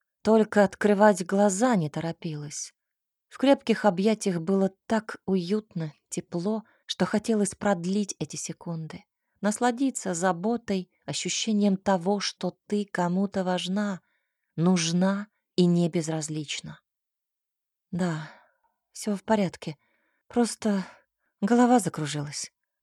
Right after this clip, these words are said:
пролепетала растерянно. Открыла глаза и уставилась на полные чувственные губы,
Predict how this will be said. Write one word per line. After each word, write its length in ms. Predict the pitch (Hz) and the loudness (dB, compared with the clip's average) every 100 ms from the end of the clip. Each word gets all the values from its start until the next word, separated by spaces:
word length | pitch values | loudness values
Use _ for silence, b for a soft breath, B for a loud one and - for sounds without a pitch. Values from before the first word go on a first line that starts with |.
| _ | _
пролепетала 680 | - 185 190 208 214 196 180 | 2 2 2 -2 -2 -2 -2
растерянно. 720 | 175 - - 151 143 139 151 _ _ _ _ _ _ | -4 -6 -8 -8 -8 -12 -16 _ _ _ _ _ _
Открыла 500 | - 185 - 294 269 | -2 0 2 4 4
глаза 420 | 214 226 233 254 | 4 4 4 2
и 200 | 269 220 220 | 0 -2 -2
уставилась 760 | 208 - - 240 214 208 196 | -4 -2 -2 0 0 -2 -2
на 120 | 190 | -2
полные 640 | 190 - 220 226 196 170 160 | -2 0 2 2 2 -2 -4
чувственные 720 | - 185 185 - 175 170 165 | -4 -4 -6 -8 -8 -6 -8
губы, 420 | 165 196 160 165 | -8 -10 -10 -14